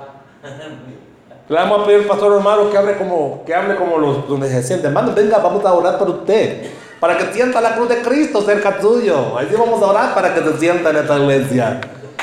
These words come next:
No, hermanos. A veces la gente anda buscando señales, cuando la mayor señal ya está hecha.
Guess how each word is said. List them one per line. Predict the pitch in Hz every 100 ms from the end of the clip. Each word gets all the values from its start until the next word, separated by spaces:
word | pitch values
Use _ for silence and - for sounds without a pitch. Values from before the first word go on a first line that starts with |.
| -
No, | 254 240 220
hermanos. | 202 208 - - - - - - - - - - - - - - -
A | 135
veces | 170 170
la | 185 165
gente | 180 180 180 175 143 - - - - - -
anda | 147 170 165
buscando | 160 160 156 160
señales, | 165 143 147 135 113 - - - - - - - - - - -
cuando | - 143 143
la | 139
mayor | 135 135 156 156
señal | 156 139 147 143
ya | 143
está | 127 - 131 123
hecha. | 127 -